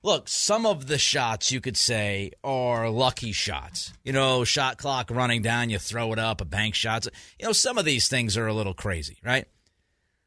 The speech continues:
But I, I think there's a couple of things at work here, Rami, before we get to this LeBron Kyrie story.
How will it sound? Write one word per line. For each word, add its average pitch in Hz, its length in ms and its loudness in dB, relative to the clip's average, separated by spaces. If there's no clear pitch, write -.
But 185 200 0
I, 165 220 0
I 190 40 2
think 208 160 0
there's 175 160 2
a 160 60 2
couple 151 320 2
of 123 60 0
things 139 240 0
at 123 180 2
work 123 240 0
here, 113 160 2
Rami, 110 320 0
before 113 300 -2
we 131 100 2
get 117 140 2
to 104 80 -10
this 113 260 2
LeBron 113 460 0
Kyrie 107 380 -2
story. 82 440 -4